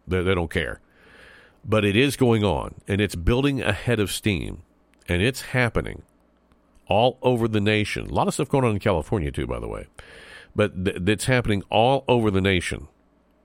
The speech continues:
And we'll be talking more about this in the days ahead, so get ready. Now, this is not a preachy show. I don't, you know, I'm not a preacher. Uh, but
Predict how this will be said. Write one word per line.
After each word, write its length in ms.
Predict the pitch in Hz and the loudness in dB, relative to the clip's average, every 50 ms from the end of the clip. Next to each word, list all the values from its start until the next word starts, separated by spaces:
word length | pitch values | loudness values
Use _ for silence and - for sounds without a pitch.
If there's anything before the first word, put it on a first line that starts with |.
| _ - - | _ -10 -8
And 100 | 85 85 | -4 -2
we'll 80 | 101 123 | -2 -2
be 80 | 131 | 0
talking 300 | - 156 139 127 131 131 | 2 2 2 4 2 2
more 120 | 127 127 123 | 4 4 4
about 280 | 110 120 117 120 117 | 4 4 4 4 2
this 180 | - 110 - - | 0 -2 -2 -2
in 60 | 104 | -2
the 60 | 95 | 0
days 260 | 92 98 95 92 80 80 | 2 2 2 2 2 0
ahead, 360 | 80 98 95 80 80 82 - | 0 2 2 2 0 0 -2
so 120 | - 85 | -4 -4
get 160 | 78 82 - | -4 -2 0
ready. 260 | 92 98 87 69 58 - - - | 0 0 0 0 -4 -8 -12 -8
Now, 100 | - 82 | -4 -2
this 160 | 92 107 - - | -2 -2 -4 -4
is 60 | 113 | -2
not 120 | 117 110 | -2 -2
a 40 | 98 | 0
preachy 400 | - - 139 143 139 - 98 87 | 0 0 0 0 0 -2 -4 -4
show. 280 | - - 90 76 80 90 | -2 0 0 0 2 0
I 40 | |
don't, 160 | 92 95 - - _ - - - - | 0 -2 -4 -8 _ -18 -14 -10 -8
you 80 | 78 | -8
know, 60 | 65 67 | -6 -6
I'm 80 | 73 | -6
not 100 | 82 90 | -8 -8
a 40 | - | -6
preacher. 500 | - - - 120 104 - 90 80 87 - _ _ _ _ - - - - - - - - - - - - _ _ _ _ _ _ _ _ _ _ _ _ _ _ - - _ _ | -6 -4 -4 -4 -2 -4 -4 -6 -6 -8 _ _ _ _ -20 -20 -20 -20 -20 -20 -20 -20 -20 -20 -20 -20 _ _ _ _ _ _ _ _ _ _ _ _ _ _ -16 -16 _ _
Uh, 380 | - 98 95 95 92 92 92 90 80 - - | -2 0 2 2 2 2 2 0 -2 -6 -12
but 260 | - - 98 95 | -4 -2 0 0